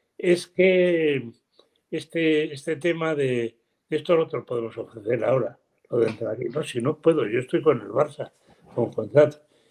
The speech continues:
"Es que nos han mandado a Estados Unidos un entrenador de universidad que es uno de los mejores, si no el mejor". "Ah, joder, pues, y muy caro". "No, no, viene gratis".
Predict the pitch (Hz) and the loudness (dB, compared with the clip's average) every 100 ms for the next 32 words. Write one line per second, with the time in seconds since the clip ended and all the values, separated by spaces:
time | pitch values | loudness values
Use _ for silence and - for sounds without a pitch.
0 | _ _ - 170 175 170 151 170 165 165 | _ _ 2 4 4 4 4 0 -2 -2
1 | 156 156 - 160 160 139 170 151 160 - | 2 0 2 2 4 2 0 2 0 -2
2 | _ _ _ _ - 156 160 143 160 156 | _ _ _ _ -2 0 2 2 2 4
3 | 170 165 - - 123 117 110 110 110 113 | 2 0 -8 -14 -8 -4 -4 -4 -2 -2
4 | 117 156 147 156 165 - _ _ _ _ | 0 -2 -2 0 0 -2 _ _ _ _
5 | - 180 196 175 135 120 120 120 180 170 | -2 2 4 4 2 0 -2 -2 -2 -2
6 | - 127 156 170 135 107 - - - - | -4 -4 -2 -2 -4 -6 -6 -2 -2 -4
7 | _ _ _ _ _ _ _ _ _ 135 | _ _ _ _ _ _ _ _ _ -12
8 | - - 151 - - - _ _ _ - | -12 -10 -12 -12 -20 -20 _ _ _ -10
9 | - 123 117 113 110 107 117 156 160 180 | -2 2 4 4 2 -4 0 2 4 4
10 | 139 _ - 196 208 180 185 160 147 135 | 0 _ 2 2 4 2 2 2 2 -2
11 | - - | -16 -20